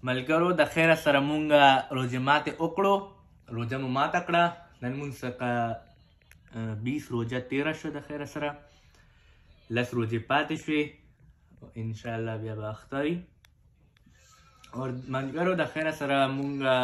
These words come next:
ماشاءالله، ډېر ښایسته، ښایسته خوراک وخوړو، وخوړو. زما امي تیار کړي وو مونږ دپاره، ما له او زما ابو له. مونږ، اه،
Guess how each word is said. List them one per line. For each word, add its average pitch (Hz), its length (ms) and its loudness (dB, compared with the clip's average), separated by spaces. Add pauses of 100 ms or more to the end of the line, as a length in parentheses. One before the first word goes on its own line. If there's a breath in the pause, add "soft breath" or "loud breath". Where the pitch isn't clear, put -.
(840 loud breath)
ماشاءالله، 120 720 -4
ډېر 123 160 -2
ښایسته، 120 360 -8
ښایسته 120 320 -12
خوراک 123 400 -10
وخوړو، 131 320 -10 (200)
وخوړو. 131 340 -8 (880 soft breath)
زما 110 260 -6 (120)
امي 117 480 -6
تیار 107 200 -10
کړي 110 280 -6
وو 123 80 -2
مونږ 123 240 -6
دپاره، 117 360 -2 (280)
ما 117 200 -6
له 113 100 -8
او 110 160 -8
زما 107 280 -12
ابو 127 220 -6
له. 127 180 -6 (1080 soft breath)
مونږ، 113 320 -6
اه، - 1500 -8